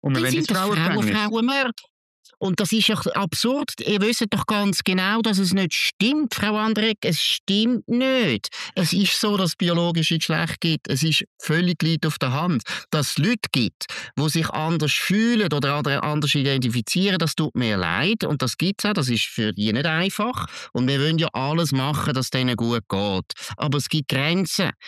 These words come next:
Speaker 2: wo eben auch der Betrug da kann sein, wo halt einer, eben zum Beispiel, gibt ja die Fälle, ich glaub, Schottland ist das gewesen, wo jemand, der gesagt hat, ich bin, ich bin eine Frau, ein Mann, wo nachher gewütet hat im Frauengefängnis. Es hat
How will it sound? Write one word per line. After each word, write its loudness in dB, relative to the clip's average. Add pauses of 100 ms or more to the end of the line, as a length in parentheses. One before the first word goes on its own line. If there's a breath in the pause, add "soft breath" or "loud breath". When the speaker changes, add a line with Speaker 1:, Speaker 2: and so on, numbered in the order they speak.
(440 loud breath)
Speaker 2:
wo 0
eben 0
auch 0
der 0
Betrug 0
da 0
kann 0
sein, 2
wo 2
halt 0
einer, 2
eben 0
zum -2
Beispiel, -2
gibt -4
ja 0
die 0
Fälle, 0
ich -4
glaub, -4
Schottland -2
ist -2
das -2
gewesen, 0
wo 2
jemand, -2
der 0
gesagt -2
hat, -4
ich -2
bin, 0 (340 loud breath)
ich -2
bin 0
eine 0
Frau, -2
ein 2
Mann, 0
wo 2
nachher 0
gewütet 0
hat 0
im 0
Frauengefängnis. -2 (560 loud breath)
Es -2
hat 0